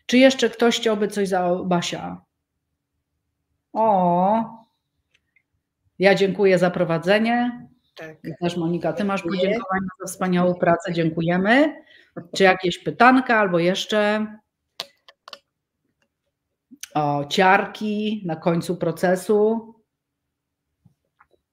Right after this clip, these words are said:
Speaker 1: Jak długo Monika uczyła się wchodzenia w tkanki?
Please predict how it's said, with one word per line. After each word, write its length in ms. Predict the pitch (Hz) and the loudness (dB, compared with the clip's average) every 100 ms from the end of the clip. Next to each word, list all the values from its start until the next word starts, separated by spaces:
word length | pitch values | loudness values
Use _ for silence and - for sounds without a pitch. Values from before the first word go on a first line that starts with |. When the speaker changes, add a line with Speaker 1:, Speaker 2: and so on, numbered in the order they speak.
| _ _ - - - | _ _ -20 -20 -6
Speaker 1:
Jak 400 | 156 220 247 180 | 4 4 4 0
długo 280 | 214 240 220 | -2 0 0
Monika 560 | 196 202 208 214 208 | 0 -2 -2 0 0
uczyła 500 | 196 180 233 233 208 | 0 -2 0 2 2
się 220 | - 202 | 0 -4
wchodzenia 480 | 202 190 175 196 196 | -4 -4 -2 -2 -4
w 60 | 190 | -8
tkanki? 840 | - 175 165 156 151 147 143 | -2 0 0 -4 -8 -6 -8